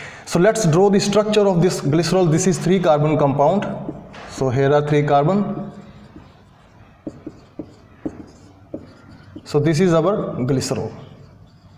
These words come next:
Okay, and the sphingosine,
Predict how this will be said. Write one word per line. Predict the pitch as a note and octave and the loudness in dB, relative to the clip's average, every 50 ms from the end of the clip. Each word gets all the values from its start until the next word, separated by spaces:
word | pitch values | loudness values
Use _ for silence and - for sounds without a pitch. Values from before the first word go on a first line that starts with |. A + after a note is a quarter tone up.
| - - - - _ - - - _ - - - - - - - - - | -20 -20 -20 -20 _ -20 -20 -20 _ -20 -20 -20 -20 -20 -20 -20 -8 -4
Okay, | C3 C3+ F3+ F3+ F3+ - - - - - - - - - | -2 -2 -2 -2 -4 -8 -12 -14 -16 -16 -16 -16 -6 -2
and | C#3 D3 D#3+ E3 D#3+ D#3 | 0 2 2 2 4 4
the | F3+ F#3 F3+ F#3+ F#3+ F#3 F#3 - - - - - - - - - | 4 4 4 4 2 0 -2 -6 -8 -10 -14 -18 -20 -20 -20 -16
sphingosine, | - - - - A#3 C4+ B3+ C4+ C4 C4 C4+ D3 C#3+ E3+ F#3 - | -14 -8 -2 0 2 4 4 2 2 2 0 0 0 0 0 -2